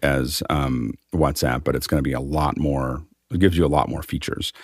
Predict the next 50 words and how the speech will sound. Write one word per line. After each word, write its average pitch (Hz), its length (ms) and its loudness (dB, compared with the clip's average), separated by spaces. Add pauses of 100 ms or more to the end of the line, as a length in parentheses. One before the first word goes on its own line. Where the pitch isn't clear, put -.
(360)
Um, 60 240 2
you 78 100 4
know, 69 200 2
when 87 200 4
you 82 80 6
first 117 260 4
start, 95 280 4
you 69 60 -2
just - 200 -4
want, 78 180 2
you 78 100 2
think 85 200 2
you 78 80 0
just - 160 -4
wanna 71 160 2
talk 65 240 0
to 73 80 2
everybody 64 340 0
one-on-one, 73 760 2
but, 65 180 -2 (160)
um, 69 300 -2 (200)
a 82 80 2
lot 90 200 4
of 104 80 4
times 80 480 4 (480)
you'll 87 180 4
do 101 380 6
things 82 360 4
that 76 120 2
are 73 80 2
better 73 380 2
when 76 300 0
you 73 80 2
have 78 240 0 (200)
a 78 60 0
little 82 180 4
bit 78 120 0
more 71 240 0
room. 69 340 0
So 69 280 2
when 71 240 2
you 71 80 2
have 76 360 0
another 80 300 2
P 78 240 2
L 76 140 4
to 73 80 -2
talk - 260 -2
to - 120 -2
your 69 320 0